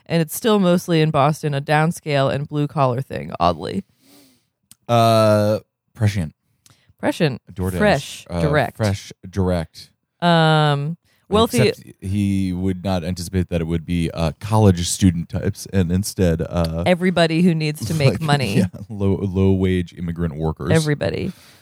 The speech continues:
Speaker 2: Yes.
Speaker 1: Um, uh, oh,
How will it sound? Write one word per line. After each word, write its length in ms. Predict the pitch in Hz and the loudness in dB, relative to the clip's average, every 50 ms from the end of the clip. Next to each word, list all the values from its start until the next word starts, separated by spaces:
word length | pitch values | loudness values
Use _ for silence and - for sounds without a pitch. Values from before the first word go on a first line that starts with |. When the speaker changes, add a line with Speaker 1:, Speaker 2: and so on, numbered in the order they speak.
| _ _ - | _ _ -6
Speaker 2:
Yes. 320 | 170 180 175 170 160 156 147 | -2 -2 0 0 0 0 -2
Speaker 1:
Um, 220 | 147 151 175 185 - _ _ _ _ _ _ _ _ _ _ _ _ _ _ _ _ _ _ _ _ _ _ _ _ _ _ _ _ - | -4 -6 -10 -12 -14 _ _ _ _ _ _ _ _ _ _ _ _ _ _ _ _ _ _ _ _ _ _ _ _ _ _ _ _ -4
uh, 420 | 180 180 175 170 165 165 165 160 - | -2 0 2 2 2 2 2 2 0
oh, 220 | - 196 190 185 | 0 0 0 0